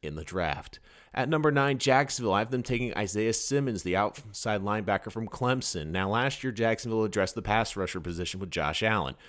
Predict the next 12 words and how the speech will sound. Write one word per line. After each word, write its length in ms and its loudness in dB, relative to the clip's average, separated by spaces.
This 200 2
year, 80 4
Simmons 340 0
can 160 -4
rush 320 4
the 80 -4
passer, 340 2
but 120 0
he's 120 0
a 80 0
very 440 4
versatile 500 2